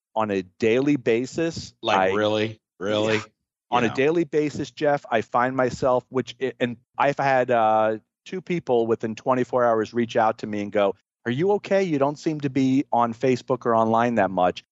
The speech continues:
Speaker 1: I gotta tell you, I'm really fucking irritated <laughs> by a lot of it, which is why I'm not.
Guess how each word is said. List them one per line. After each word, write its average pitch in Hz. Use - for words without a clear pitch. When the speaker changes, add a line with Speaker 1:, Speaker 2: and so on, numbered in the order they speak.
Speaker 1:
I 120
gotta 127
tell 120
you, 107
I'm 95
really 104
fucking 107
irritated 98
<laughs> -
by -
a 175
lot 175
of 170
it, 180
which 175
is 151
why 151
I'm 135
not. 135